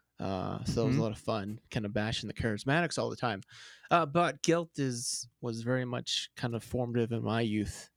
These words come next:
Speaker 1: and early, uh, adulthood too. So I really appreciate that, that point you make about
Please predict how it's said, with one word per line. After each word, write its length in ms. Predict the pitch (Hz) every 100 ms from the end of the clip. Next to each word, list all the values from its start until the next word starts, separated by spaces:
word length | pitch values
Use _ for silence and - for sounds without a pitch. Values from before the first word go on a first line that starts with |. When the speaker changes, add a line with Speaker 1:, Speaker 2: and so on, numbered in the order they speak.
| -
Speaker 1:
and 280 | 101 104 98
early, 460 | 107 107 104 107 - 127 - - -
uh, 260 | 107 104 104 - -
adulthood 580 | 110 117 120 - 110 -
too. 400 | - 127 113 95 - - _ -
So 120 | 131
I 40 |
really 280 | 127 139 151
appreciate 600 | 131 151 147 120 110 - _ _
that, 280 | 107 98 - _
that 240 | - 107 -
point 240 | - 147
you 60 | 117
make 220 | 120 131
about 320 | 104 98 101